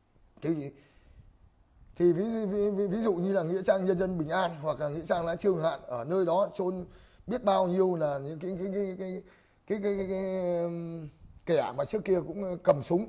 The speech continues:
mà là đồng đội của chúng nó. Mình nói là nhất là cái nghĩa trang gọi là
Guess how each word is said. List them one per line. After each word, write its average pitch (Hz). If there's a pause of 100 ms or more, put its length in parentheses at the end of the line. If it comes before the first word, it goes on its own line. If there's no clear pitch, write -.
(140)
mà 143
là 139
đồng 156
đội 175
của 135
chúng 156
nó. 170
Mình 147 (360)
nói 165
là 196
nhất 185
là 165
cái 147
nghĩa 175
trang 170
gọi 143
là 135